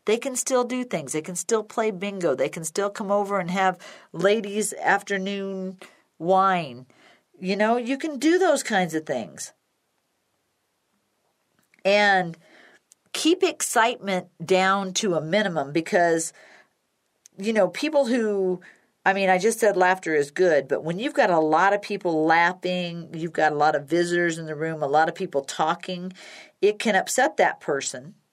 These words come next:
and have them get up and walk out of the room.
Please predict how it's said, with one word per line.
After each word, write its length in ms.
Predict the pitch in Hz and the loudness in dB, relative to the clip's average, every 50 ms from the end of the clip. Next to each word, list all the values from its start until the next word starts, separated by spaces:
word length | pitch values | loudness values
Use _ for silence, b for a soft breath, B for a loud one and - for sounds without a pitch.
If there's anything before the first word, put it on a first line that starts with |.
| _ _ _ _ _ _ _ _ _ _ _ _ _ _ _ _ _ - | _ _ _ _ _ _ _ _ _ _ _ _ _ _ _ _ _ -2
and 140 | 196 196 | 0 2
have 240 | 226 214 196 190 185 | 4 4 4 2 2
them 240 | 180 208 202 190 185 | 0 -2 -2 -2 0
get 140 | 180 190 190 | 2 2 2
up 160 | 196 190 - | 2 0 -2
and 100 | 185 175 | -2 0
walk 220 | 180 180 175 - | 0 0 2 0
out 100 | 208 185 | 0 0
of 80 | 185 180 | 0 0
the 80 | 180 180 | -2 -4
room. 220 | 196 202 180 | -6 -8 -12